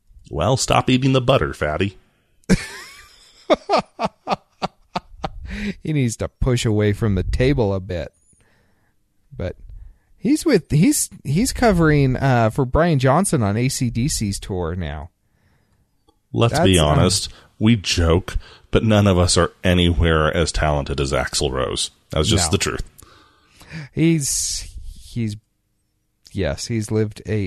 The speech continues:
Speaker 2: interesting life.
Speaker 1: But
Speaker 2: But
Speaker 1: even
Speaker 2: yeah.
Speaker 1: Brian Wilson got huge.
Speaker 2: Yeah, true, true,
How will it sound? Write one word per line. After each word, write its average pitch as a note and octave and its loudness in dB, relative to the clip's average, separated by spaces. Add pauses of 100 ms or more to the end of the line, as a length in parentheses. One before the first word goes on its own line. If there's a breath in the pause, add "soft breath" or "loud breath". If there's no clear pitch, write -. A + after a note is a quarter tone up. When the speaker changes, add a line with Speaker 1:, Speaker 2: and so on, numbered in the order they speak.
Speaker 2:
interesting G2 -8
life. A1+ -14 (460 soft breath)
Speaker 1:
But A2 -12
Speaker 2:
But C3 4
Speaker 1:
even F3 4
Speaker 2:
yeah. D3+ 4
Speaker 1:
Brian B2 4
Wilson G2 2
got D2 0
huge. D#2+ 0 (920)
Speaker 2:
Yeah, C3+ 0 (260)
true, D#3 0 (480)
true, F3 -8